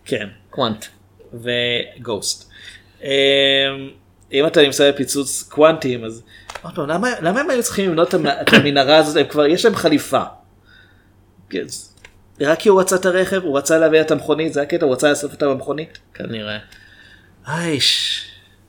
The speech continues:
Speaker 1: הנק. אז בפנטסטיק וויאג' כן השקיעו, יש גם בסוף כתובית שמודה לכל הרופאים והמדענים והחוקרים שעזרו במחקר, וזה באמת,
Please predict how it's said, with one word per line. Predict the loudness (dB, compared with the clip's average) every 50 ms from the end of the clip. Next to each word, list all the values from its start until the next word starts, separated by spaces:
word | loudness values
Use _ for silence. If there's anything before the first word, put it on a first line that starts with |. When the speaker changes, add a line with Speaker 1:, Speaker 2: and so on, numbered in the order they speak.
| _ -10
Speaker 1:
הנק. | -8 -8 -8 -10 -14 -20 -20 -20 -20 _ -20 -20 -20 -20 -20 -20 -20 -20 -20 -20 -20 _ _ _
אז | -6 -2 0 0 0 -2 -4 -8 -10 -12 -16 -20 _ _ _ -20 -20 _ _ -18
בפנטסטיק | -10 -6 -4 -2 0 0 0 -2 -2 -2 -2 0 0 0 0 -2 -6 -6 -2
וויאג' | 2 2 4 6 6 6 4 4 2 -2 -12 -16 _ _ _ _ _ _ -14
כן | -8 -4 -2 -2 0 0
השקיעו, | -2 -4 -2 2 4 6 6
יש | 4 4 0
גם | -2 -4 -6 -6 -10 -16 -18 -10 -4
בסוף | -2 -2 0 4 4 4 4 4 0 -8 -20
כתובית | -10 -4 -2 -2 0 0 0 0
שמודה | 0 -2 -2 -2 0 0 0 2
לכל | 0 0 0 0 2 4 4 4 4 4 2 0 0 -2 -6 -12 -20 -20 -20 -20 -14 -6
הרופאים | -2 -2 -2 -2 -2 0 2 2 2 2 2 2
והמדענים | 4 4 4 4 4 4 2 2 2 -2 0 0
והחוקרים | 0 0 0 -2 -4 -2 -2 -2 -2 0
שעזרו | 0 2 2 2 2 0 -2 -2 -2 -2 0 2
במחקר, | 4 4 4 4 2 0 0 -2 -2 -4 -4 -6 -8 -10 -12 -14 -12 -4 0 0 2 0 0 -4
וזה | -8 -8 -8 -8
באמת, | -6 -6 -6 -6 -4 -4 -4 -4 -4 -6 -10